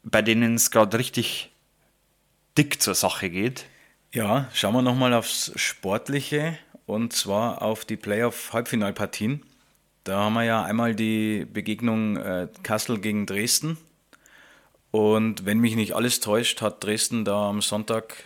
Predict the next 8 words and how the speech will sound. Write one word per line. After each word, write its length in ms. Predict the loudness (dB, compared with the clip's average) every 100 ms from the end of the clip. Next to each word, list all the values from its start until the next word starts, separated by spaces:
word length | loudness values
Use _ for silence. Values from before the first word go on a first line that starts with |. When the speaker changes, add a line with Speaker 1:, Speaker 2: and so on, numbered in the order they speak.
| -14
Speaker 2:
das 200 | -8 -6
drei 200 | -2 -2
zu 160 | -2 -2
eins 240 | -2 -2
in 80 | -2
der 80 | -4
Serie, 580 | -4 -4 -4 -4 -6 -10 _ _ _ _ -12
ähm, 420 | -8 -8 -8 -10